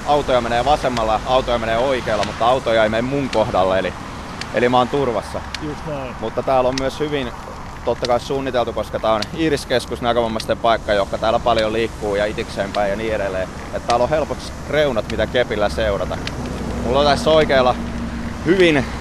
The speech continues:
Speaker 1: tiheä aita, että mä en tipu tietenkään itäväylälle, mut sit on myös Rotvallin reuna, jota seuraamalla, oikeastaan kun mä koko ajan seuraan tätä yhtä reunaa, niin mä löydän itteni seuraavaan risteykseen.
Speaker 2: Olisiko tää just semmonen kaupunkisuunnittelullinen asia, mitä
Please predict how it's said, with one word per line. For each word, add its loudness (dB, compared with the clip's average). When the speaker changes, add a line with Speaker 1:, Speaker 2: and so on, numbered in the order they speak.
Speaker 1:
tiheä 6
aita, 8
että 0
mä 0
en -2
tipu -4
tietenkään 0
itäväylälle, 4
mut -4
sit -4
on 4
myös 0
Rotvallin 4
reuna, 4
jota 2
seuraamalla, 0
oikeastaan 0
kun -4
mä -2
koko 2
ajan 2
seuraan 2
tätä 0
yhtä 0
reunaa, 4
niin -2
mä 2
löydän 4
itteni -2
seuraavaan 4
risteykseen. -4
Speaker 2:
Olisiko 0
tää 2
just 2
semmonen 2
kaupunkisuunnittelullinen 2
asia, 2
mitä 0